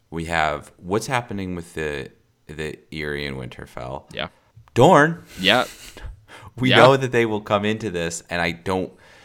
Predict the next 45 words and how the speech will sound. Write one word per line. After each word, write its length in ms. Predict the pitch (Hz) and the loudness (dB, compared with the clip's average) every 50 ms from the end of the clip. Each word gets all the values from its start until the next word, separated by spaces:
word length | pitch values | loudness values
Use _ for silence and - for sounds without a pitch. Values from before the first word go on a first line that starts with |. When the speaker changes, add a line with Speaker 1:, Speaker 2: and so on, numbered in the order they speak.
| - - _ | -20 -10 _
Speaker 1:
this 180 | - 101 110 143 | -4 -2 -2 -2
is 120 | 135 127 | -4 -2
why 260 | 120 104 95 87 78 - | -2 0 0 0 -2 -4
I 120 | - 85 76 | -6 -6 -6
wanna 320 | 73 76 80 95 110 117 | -4 -4 -4 -2 -2 -2
read 140 | 120 127 117 | -4 -4 -6
the 60 | 117 | -6
books 240 | 107 110 104 104 - | -6 -6 -8 -8 -8
and 100 | 87 76 - | -12 -10 -8
don't 180 | 78 71 65 | -8 -8 -8
wanna 160 | 50 62 65 | -10 -10 -12
read 180 | 65 64 64 64 | -12 -12 -12 -14
the 40 | - | -14
books, 280 | - - - - - - | -16 -16 -16 -16 -18 -20
because, 340 | - - - - 78 67 73 | -18 -14 -12 -10 -10 -10 -8
like, 180 | 71 67 64 - | -8 -10 -10 -12
half 340 | - - 92 90 101 - 110 | -8 -4 -2 -2 -2 -2 -6
of 60 | 107 | -8
my 120 | 95 85 | -8 -8
memory, 600 | 76 76 78 78 76 76 73 71 71 69 67 - - _ _ _ _ _ _ _ - | -8 -8 -10 -10 -10 -10 -10 -10 -10 -10 -12 -14 -16 _ _ _ _ _ _ _ -4
I've, 220 | - 85 87 82 87 | -2 -2 0 0 -2
like, 180 | 82 78 - - | -4 -4 -6 -8
tried 500 | - - - 90 87 92 92 104 104 98 | -12 -6 -2 0 0 0 0 -2 -4 -8
to 40 | 92 | -8
put 220 | - - 107 90 | -6 -4 -2 0
it 140 | 87 82 78 | 0 0 -2
in, 500 | 78 80 85 90 101 113 123 131 123 123 _ _ _ _ _ | -4 -6 -6 -6 -8 -8 -8 -10 -12 -16 _ _ _ _ _
in 140 | - 80 80 | -12 -12 -12
place, 560 | - - 76 78 82 92 104 110 - - - _ _ _ _ - | -10 -12 -12 -10 -10 -10 -12 -12 -14 -18 -20 _ _ _ _ -4
especially 380 | 110 110 151 156 165 180 165 | -2 0 0 -2 -2 -2 -2
as 120 | 156 151 127 | -4 -4 -4
a 40 | 123 | -4
historian 640 | 107 - - - 78 76 76 78 82 90 92 92 87 | -4 -4 -4 -6 -6 -6 -6 -6 -8 -8 -10 -10 -10
who 120 | 95 90 | -8 -6
has 240 | 85 82 76 80 - | -4 -4 -4 -6 -8
to, 60 | - | -10
like, 340 | 80 78 76 73 - - - _ _ - | -8 -8 -8 -8 -8 -12 -20 _ _ -12
do 140 | 76 73 | -10 -8
this 200 | 73 78 78 - | -6 -6 -8 -8
and 80 | 76 71 | -8 -8
every 220 | 76 76 80 82 | -8 -8 -8 -8
once 240 | 65 67 78 78 - | -10 -10 -12 -12 -12
in 60 | 78 | -12
a 40 | 76 | -10
while 280 | 73 73 73 73 67 | -8 -8 -8 -8 -10